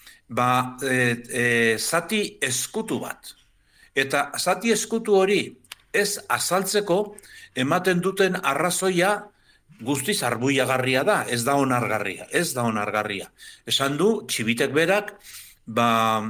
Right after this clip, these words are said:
e, e, ez dagokiola Nafarroako, mm, gobernantzari, alegia gobernuaren zereginari eta gobernuko akordioari. Hori ez da egia, hori gezurra da,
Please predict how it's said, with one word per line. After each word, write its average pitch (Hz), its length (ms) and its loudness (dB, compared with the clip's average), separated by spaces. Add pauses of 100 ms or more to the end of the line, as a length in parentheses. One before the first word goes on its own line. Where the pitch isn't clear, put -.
(140)
e, 120 140 -4
e, 113 560 0 (200)
ez 156 140 0
dagokiola 170 920 2 (380)
Nafarroako, 170 1300 0 (320)
mm, 131 260 0
gobernantzari, 139 920 2
alegia 131 380 0
gobernuaren 165 800 2
zereginari 151 680 0
eta 160 160 -2
gobernuko 151 560 2
akordioari. 127 640 0 (580)
Hori 160 240 2
ez - 120 0
da 123 120 0
egia, 107 300 -2 (180)
hori 135 260 -2
gezurra 165 460 0
da, 220 140 2